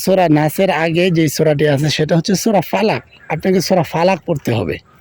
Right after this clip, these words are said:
আর যদি আপনি নাই পারেন, একদম না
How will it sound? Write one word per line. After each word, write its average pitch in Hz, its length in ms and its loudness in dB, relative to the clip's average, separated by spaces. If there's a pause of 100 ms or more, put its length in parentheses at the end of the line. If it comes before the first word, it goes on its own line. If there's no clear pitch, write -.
(800)
আর 202 180 4 (120)
যদি 247 200 4 (240)
আপনি 190 180 0 (180)
নাই 165 180 2 (220)
পারেন, 160 200 2 (200)
একদম 202 260 2 (100)
না 156 80 2